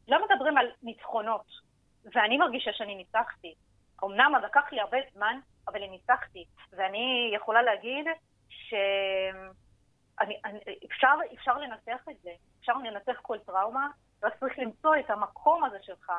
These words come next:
אה, ב-, ב-, איפשהו, איפה, איפה זה טוב, מה עושה לך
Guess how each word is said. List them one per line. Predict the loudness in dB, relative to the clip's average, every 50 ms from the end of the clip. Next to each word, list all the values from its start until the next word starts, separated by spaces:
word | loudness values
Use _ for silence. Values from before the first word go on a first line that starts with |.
| -6 -8 _ _ _ _ -16 -12
אה, | -12 -10 -8 -8 -8 -8 -8 -10 -10 -10 -10 -10 -10 -10 -10 -12 -14 -14 -10
ב-, | -8 -4 -4 -4 -4 -6 -6 -8 -6
ב-, | -6 -4 -4 -6 -8 -12 -14 -16 -18 _ _ 0
איפשהו, | 2 2 2 0 -4 -4 -6 -8
איפה, | -6 -4 -4 -4 -4 -4 -6 -8 -8
איפה | -10 -10 -10 -10 -10 _
זה | -20 -20 _
טוב, | -4 -4 -4 -4 -6 _ _ _ _ -20 -8 0
מה | 4 4 6
עושה | 6 4 2 0 -6 -6
לך | -6 -6